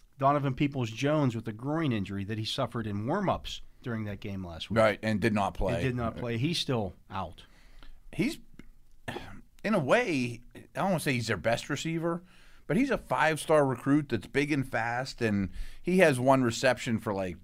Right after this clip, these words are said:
Speaker 2: seventy yards on a, a Hail Mary that kinda screw up his stats a little bit, but he's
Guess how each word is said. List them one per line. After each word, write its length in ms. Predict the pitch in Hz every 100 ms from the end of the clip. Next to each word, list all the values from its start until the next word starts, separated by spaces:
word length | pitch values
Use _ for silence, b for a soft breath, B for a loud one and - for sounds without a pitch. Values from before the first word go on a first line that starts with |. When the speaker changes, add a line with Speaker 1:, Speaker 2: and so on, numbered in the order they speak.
| -
Speaker 2:
seventy 400 | - 123 104 101
yards 420 | 98 101 101 92
on 180 | 95 92
a, 280 | 87 82 80 -
a 220 | 87 82
Hail 180 | 104 104
Mary 460 | 101 101 101 101 B B B B -
that 120 | 113
kinda 240 | 120 104
screw 280 | - - 123
up 100 | 104
his 160 | 107 -
stats 320 | 101 104 -
a 40 |
little 220 | 110 110 104
bit, 280 | 113 113 - -
but 180 | 110 - - b b -
he's 400 | 185 285 -